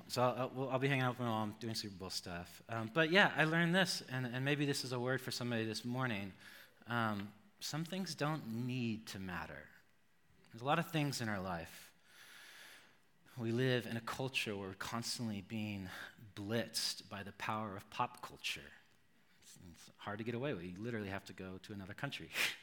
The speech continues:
But some things don't need to matter.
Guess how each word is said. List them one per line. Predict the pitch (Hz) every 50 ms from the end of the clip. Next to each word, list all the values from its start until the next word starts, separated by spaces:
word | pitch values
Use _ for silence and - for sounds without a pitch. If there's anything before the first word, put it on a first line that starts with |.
| - - - - - - - - - - - - - - - - - - -
But | 131 -
some | - 214 214
things | 226 220 208 -
don't | - 190 185 175
need | 175 180 175
to | - -
matter. | 180 190 196 127 98 92